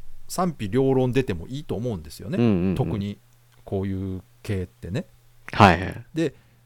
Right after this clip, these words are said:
Speaker 1: 周りの評判悪くても、実際見てみたら個人的に面白かった作品もありますし、
Speaker 2: うん。
Speaker 1: 逆に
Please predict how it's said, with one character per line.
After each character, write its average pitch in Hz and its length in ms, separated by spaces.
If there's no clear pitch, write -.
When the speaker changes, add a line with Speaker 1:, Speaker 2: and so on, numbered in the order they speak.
Speaker 1:
周 165 140
り 190 60
の 190 80
評 185 160
判 180 200
悪 180 160
く 160 120
て 151 120
も、 151 320
実 131 140
際 147 160
見 180 80
て 190 100
み 175 80
た 127 120
ら 82 180
個 131 140
人 120 100
的 117 140
に 113 80
面 123 140
白 120 180
か 90 80
っ - 80
た - 80
作 - 260
品 90 140
も 80 100
あ 85 60
り 85 100
ま 98 120
す - 140
し、 - 240
Speaker 2:
う 104 60
ん。 101 140
Speaker 1:
逆 175 280
に 190 240